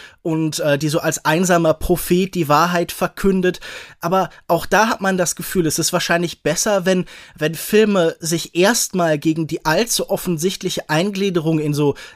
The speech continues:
Diskursphänomene verweigern, wenn sie eine Eigenständigkeit und eine Widerständigkeit haben und nicht nur Fortsetzung von Social-Media-Diskussionen sind. Also ich glaube, Rear Window ist ja ein gutes Beispiel. Der entsteht ja in einem ganz anderen Kontext und passt besser in die Zeit,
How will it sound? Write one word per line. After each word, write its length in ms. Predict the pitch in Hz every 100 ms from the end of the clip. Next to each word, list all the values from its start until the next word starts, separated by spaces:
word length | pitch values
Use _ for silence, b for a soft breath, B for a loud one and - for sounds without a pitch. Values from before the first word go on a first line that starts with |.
| -
Diskursphänomene 960 | - - 175 226 - 175 165 165 160
verweigern, 880 | 160 - 151 151 185 202 123 113 113
wenn 120 | 131
sie 100 | 143
eine 220 | 139 131
Eigenständigkeit 1080 | 135 156 214 208 - 190 185 190 - 170 170
und 80 | 151
eine 120 | 139
Widerständigkeit 800 | 165 214 175 160 139 135 143 123
haben 260 | 139 139 160 B B B
und 200 | 151 185
nicht 260 | 226 -
nur 140 | 196 165
Fortsetzung 720 | - 147 143 151 139 151 139
von 160 | 139 131
Social-Media-Diskussionen 1200 | 147 143 139 139 139 131 135 143 - 135 123 123
sind. 300 | 123 117 117
Also 240 | 131 147 B B B
ich 120 | -
glaube, 320 | - 208 185
Rear 180 | 175 165
Window 220 | 180 220
ist 100 | 196
ja 60 | 185
ein 80 | 175
gutes 260 | 185 185
Beispiel. 540 | - 175 233 - 165 135
Der 260 | 139 135
entsteht 380 | 160 - 202 214
ja 60 | 160
in 60 |
einem 120 | 151 143
ganz 240 | 147 156
anderen 420 | - 165 175 165
Kontext 460 | - 175 214 190 165
und 80 | 156
passt 240 | 170 -
besser 260 | - - -
in 100 | 139
die 120 | 127
Zeit, 340 | - 135 156